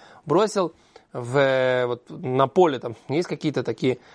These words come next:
трещины, э, вот было мокрое поле, потом оно высыхает, и там получаются такие вот трещины. Он там побросал семена, оно само выросло. В тот момент, когда он бросил, ничего он с полем не сделал. Когда оно выросло и появился там урожай,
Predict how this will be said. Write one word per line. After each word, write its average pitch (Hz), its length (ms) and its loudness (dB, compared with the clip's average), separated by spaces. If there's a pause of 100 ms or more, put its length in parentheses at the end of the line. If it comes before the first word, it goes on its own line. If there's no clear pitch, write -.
(320)
трещины, 156 500 0
э, 113 400 -2
вот 120 160 -8
было 120 180 2
мокрое 196 420 2
поле, 139 480 -4
потом 127 280 -6
оно 117 120 0
высыхает, 180 540 2
и 170 40 -18
там 160 200 -8
получаются 151 320 -4
такие 135 180 -6
вот 131 120 -8
трещины. 233 340 -4 (320)
Он 165 100 -4
там 165 140 2
побросал 160 440 2
семена, 160 440 -2
оно 208 160 -2
само 185 240 2
выросло. 156 380 0 (640)
В - 120 -14
тот 294 120 8
момент, 285 160 0
когда 233 180 2
он 226 120 0
бросил, 262 560 2
ничего 180 320 4
он 196 60 0
с - 40 -12
полем 170 300 0
не 151 80 -4
сделал. - 360 -10 (840)
Когда 156 180 2
оно 190 180 2
выросло 240 460 0
и 165 80 2
появился 170 460 -2
там 170 200 4
урожай, 226 600 0